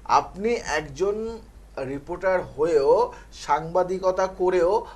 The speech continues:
আপনার পসার যশ, নাম, খ্যাতি নেই। আপনারই কলিগ, সেই ব্যক্তিটি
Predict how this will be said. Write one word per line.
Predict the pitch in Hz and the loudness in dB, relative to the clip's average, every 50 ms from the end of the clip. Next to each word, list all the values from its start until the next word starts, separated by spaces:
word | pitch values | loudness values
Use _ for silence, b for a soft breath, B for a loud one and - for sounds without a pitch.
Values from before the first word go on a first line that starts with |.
| B B | B B
আপনার | - - 147 156 - - - 180 190 208 226 233 226 - - - - - - | -2 0 0 0 0 -4 -10 -4 0 0 0 0 -2 -6 -14 -20 -20 -12 -6
পসার | 156 156 156 - - 208 202 202 185 - 131 | -4 -4 -4 -2 0 2 2 2 0 -2 -6
যশ, | 117 156 160 170 180 180 175 170 - - | 0 2 2 4 4 2 0 -2 -10 0
নাম, | 156 151 160 175 180 175 - | 2 2 2 2 0 -6 -10
খ্যাতি | - 165 165 - 214 202 | -6 -6 -6 -6 -8 -10
নেই। | 202 202 - | -10 -12 -8
আপনারই | - - 170 180 - - - 226 262 262 285 233 - - - | -2 0 0 0 0 -2 -6 -2 -2 -2 -2 -4 -10 -12 -4
কলিগ, | - 185 202 220 247 269 254 208 143 - - - b b b b b b b b b | 2 6 6 6 6 6 2 0 -2 -6 -14 -20 b b b b b b b b b
সেই | - - - 233 277 302 294 285 | -6 6 6 8 8 8 4 4
ব্যক্তিটি | 285 254 226 - - - 202 165 151 147 127 104 | 6 6 6 6 4 -6 -6 -6 -6 -8 -12 -12